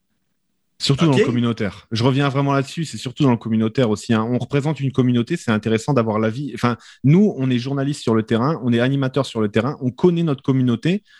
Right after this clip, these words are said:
Speaker 1: on est des fois un peu porteurs de sa voix. Je trouve ça
Speaker 2: Mhm.
Speaker 1: intéressant de pouvoir en discuter. Puis c'est surtout que,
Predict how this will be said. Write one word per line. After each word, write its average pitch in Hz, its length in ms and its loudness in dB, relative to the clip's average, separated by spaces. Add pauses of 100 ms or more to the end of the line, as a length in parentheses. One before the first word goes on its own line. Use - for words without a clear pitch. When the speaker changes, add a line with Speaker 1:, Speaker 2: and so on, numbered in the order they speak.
(140)
Speaker 1:
on 117 160 4
est 131 160 2 (100)
des 151 100 4
fois 170 260 -2
un 147 60 -2
peu 143 140 0
porteurs 143 460 -2
de 127 80 -2
sa 117 180 0
voix. 131 400 -2
Je - 120 -16
trouve 135 140 -4
ça 127 180 0
Speaker 2:
Mhm. 110 120 0
Speaker 1:
intéressant 165 560 2
de 185 60 0
pouvoir 147 260 -2
en 131 60 0
discuter. 139 360 0
Puis 147 140 -4
c'est 135 140 -2
surtout - 280 -4
que, 156 220 0